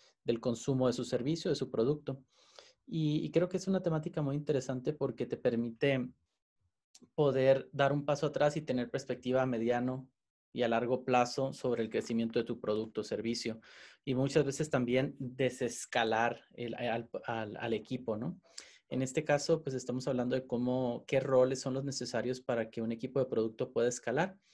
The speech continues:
Y creo que aquí el, el tema, tema central es sobre el Chief Product Officer, ¿no? O C P O, eh, que es un rol muy interesante porque sigue siendo la conexión entre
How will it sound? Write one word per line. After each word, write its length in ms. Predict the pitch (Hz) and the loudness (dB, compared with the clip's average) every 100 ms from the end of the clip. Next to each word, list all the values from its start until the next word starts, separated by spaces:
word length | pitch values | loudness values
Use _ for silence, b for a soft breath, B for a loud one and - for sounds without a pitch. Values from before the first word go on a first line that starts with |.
| b b b _ | b b b _
Y 100 | 139 | 0
creo 220 | 147 165 | 2 2
que 80 | 175 | 0
aquí 440 | - 151 151 165 - | -4 -4 -2 -2 0
el, 320 | 147 127 123 | 0 0 -4
el 260 | 131 123 117 | -4 -4 -2
tema, 480 | 135 131 135 131 117 | -2 0 0 -2 -2
tema 220 | 131 143 | -2 -2
central 500 | 139 123 127 131 147 | -4 -4 2 2 2
es 160 | 123 - | 0 -2
sobre 240 | 131 117 | 0 0
el 40 | |
Chief 320 | 110 - 135 - | -2 -2 -4 -4
Product 320 | - 127 123 113 | 2 4 4 2
Officer, 480 | 117 110 - 107 | -2 -2 -6 -4
¿no? 200 | 110 151 | -2 -2
O 40 | 147 | -4
C 200 | - 120 | -4 -6
P 220 | - 117 | -2 2
O, 200 | 113 110 b b b b b b _ | 2 0 b b b b b b _
eh, 340 | 135 131 123 113 - _ _ _ _ _ _ - - | 0 4 2 0 -6 _ _ _ _ _ _ -12 0
que 100 | 147 | 2
es 160 | 139 170 | 4 2
un 80 | |
rol 160 | 143 147 | 4 4
muy 160 | 143 147 | 4 2
interesante 640 | 151 135 123 131 127 151 | 2 2 2 0 0 -2
porque 460 | 156 135 127 127 117 | 0 -4 -2 -2 -2
sigue 400 | - 143 131 139 | -2 -4 -2 -2
siendo 460 | - 135 135 139 | -2 -4 0 2
la 120 | 135 127 | 2 0
conexión 580 | 131 117 113 131 123 | -2 -4 -6 -4 -4
entre 480 | 135 135 123 120 113 | -4 -6 -2 -2 -2